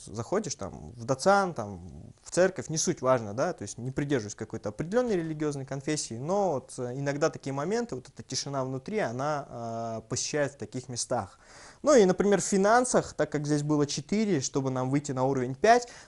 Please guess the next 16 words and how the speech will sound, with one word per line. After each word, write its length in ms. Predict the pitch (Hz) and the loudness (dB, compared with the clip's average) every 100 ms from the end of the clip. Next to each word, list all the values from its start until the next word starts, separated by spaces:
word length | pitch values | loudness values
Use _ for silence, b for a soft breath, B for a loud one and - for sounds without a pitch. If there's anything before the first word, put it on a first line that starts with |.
| _ | _
ты 100 | - | -2
начинаешь 440 | 185 - 175 156 - | 0 0 2 2 2
мыслить, 460 | 180 190 190 - | 0 0 0 0
э, 260 | 127 123 120 | 0 2 0
как 240 | - 190 190 | 4 4 4
же 140 | 147 | 0
сделать 380 | 131 143 135 127 | 0 0 2 2
так, 220 | 175 247 - | 2 2 0
чтобы, 340 | - 156 139 | -4 -2 0
а, 380 | 127 123 110 113 | 2 2 2 -2
в 80 | 113 | -4
твою 220 | - 123 | -2 -2
жизнь 260 | 120 214 220 | 0 -2 -2
генерировалось 580 | 131 117 123 170 196 170 | -4 -4 0 0 2 0
больше 340 | 139 143 - | 0 -2 -2
денег. 400 | 165 160 110 - | -2 -2 -2 -10